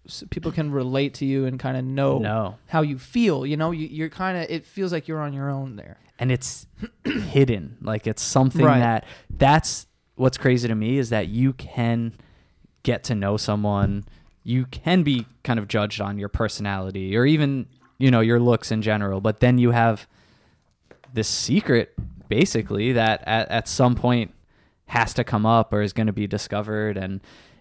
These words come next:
Speaker 2: it's, I think wh-, what I meant to say before is it just kind of, like, plays into kind of a primal fear of men because
Speaker 1: Yeah.
Speaker 2: women,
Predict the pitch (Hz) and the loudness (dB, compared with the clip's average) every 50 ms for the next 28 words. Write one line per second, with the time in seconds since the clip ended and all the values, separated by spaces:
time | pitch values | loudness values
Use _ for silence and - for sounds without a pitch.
0 | - - - 123 123 - - - - - - - _ _ _ _ _ _ _ _ | -10 -2 -2 -2 0 0 -4 -4 -4 -6 -8 -12 _ _ _ _ _ _ _ _
1 | _ _ _ 139 135 - 160 139 131 _ _ _ _ - 127 131 135 139 - 135 | _ _ _ -2 4 4 2 2 2 _ _ _ _ -4 0 2 2 2 4 4
2 | 135 131 127 127 127 127 127 - 127 123 117 113 - - 117 113 113 117 117 - | 6 6 6 6 4 2 2 0 0 0 0 0 -2 0 0 0 0 -2 0 0
3 | 147 131 - - 156 135 127 120 117 107 - - - - 131 123 120 120 110 - | 0 -2 2 2 4 4 4 4 2 0 0 -4 0 4 4 6 6 4 2 -2
4 | - 101 117 117 113 - - 107 107 101 - - 110 107 107 101 101 101 95 _ | -6 -4 -4 -4 -4 -4 -4 -6 -6 -6 -6 -6 -6 -4 -6 -6 -6 -8 -8 _
5 | _ _ - - 110 107 107 107 104 98 - - - 104 104 101 - - - 98 | _ _ -8 -4 -4 -2 -2 -4 -4 -6 -8 -10 -12 -10 -10 -8 -6 -4 -4 -4
6 | 98 - 107 - - 65 - 104 110 107 - - 233 220 170 156 135 113 - - | -4 -6 -12 -12 -10 -10 -10 -6 -8 -8 -2 -2 -2 2 4 2 2 2 -2 -12
7 | _ _ - _ - - _ 92 117 123 139 147 156 160 160 151 151 151 147 143 | _ _ -20 _ -20 -18 _ -8 2 6 6 8 8 8 6 4 4 2 0 -4